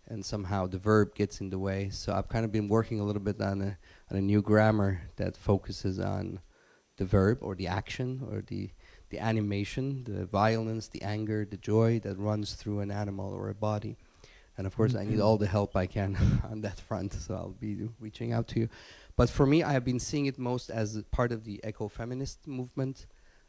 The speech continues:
Speaker 1: Uh, so I wonder, in what ways do you see, uh, your discourse, uh, converging with the ecofeminism that's, uh, kind of roughly been organized in that term? In what ways do you find synergy with that?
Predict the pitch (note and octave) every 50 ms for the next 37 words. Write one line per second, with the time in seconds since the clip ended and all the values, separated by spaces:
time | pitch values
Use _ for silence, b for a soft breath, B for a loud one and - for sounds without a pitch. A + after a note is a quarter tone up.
0 | b b - - A2 G#2+ G#2+ G#2 G#2+ - - B2 A2+ A#2 A#2 A#2 C3 C#3 D3 C#3+
1 | C#3 C#3 C3+ C3+ - - B2+ A#2 A#2 A2+ A2 G#2+ B2+ C#3 - - A#2+ A#2 A#2 A#2
2 | A#2 A2 A2+ - - G#2+ G#2 G#2 G2+ - - - A2+ A2 A2 G#2+ G#2+ G#2 G#2 -
3 | - b b b b b b b b - _ A2 G#2 G2 G2 G#2+ A2 A#2+ A#2+ A#2+
4 | G#2+ - - - A2 G2+ F#2+ F#2+ F#2+ - - - - - - - - - - G#2
5 | G#2 - - G#2+ G#2 F#2+ A2+ A2+ A#2 A2+ G2+ - G2+ G2 G2+ G#2 G#2 G#2 G2 G2+
6 | G2 F2+ F2+ G#2+ - A2+ G#2+ - A#2+ A#2 A2 G#2 G2 G2+ A#2 G#2 - A#2 - -
7 | G#2 - - - - - - - G#2+ G#2 G#2 A#2 - - - - B2 G2+ F#2+ G2+
8 | G#2 G2+ - - - A2 G#2 G#2+ G#2 G2+ G#2 G#2+ - _ _ - - - A2+ A2
9 | G2+ G2+ G2 G#2 G#2 G#2 A2 - - b b b b b b b b b _ _
10 | - G2+ F#2+ G2 F#2 G2 F#2 - - - A2+ G#2+ G#2+ G#2 A2+ b b b b b
11 | b b b b - B2 A2+ A2 B2 B2 - C3 A#2 A2+ G#2+ A2+ G#2+ G#2+ G#2+ -
12 | - A2+ A2 G#2+ G#2+ - - - B2 A#2+ A2+ G2+ F#2+ G#2 F2+ F#2 G2 - - G2+
13 | - -